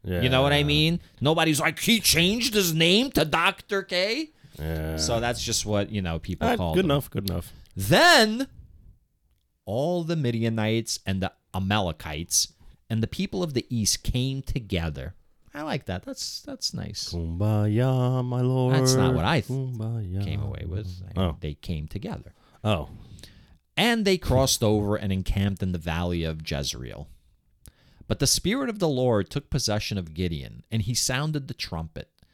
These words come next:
Speaker 1: and the Abiezrites were called out to follow him.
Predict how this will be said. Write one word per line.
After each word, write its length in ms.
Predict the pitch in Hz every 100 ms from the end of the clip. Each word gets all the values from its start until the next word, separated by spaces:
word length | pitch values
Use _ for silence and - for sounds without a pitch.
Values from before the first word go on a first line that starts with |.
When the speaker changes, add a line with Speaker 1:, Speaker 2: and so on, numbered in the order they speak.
| _ _ _ 120
Speaker 1:
and 140 | 110
the 100 | - -
Abiezrites 800 | 135 156 156 131 135 131 135 123
were 100 | 110
called 360 | - 107 107
out 200 | 95 95 -
to 60 |
follow 400 | - 85 78 57
him. 280 | 69 53 57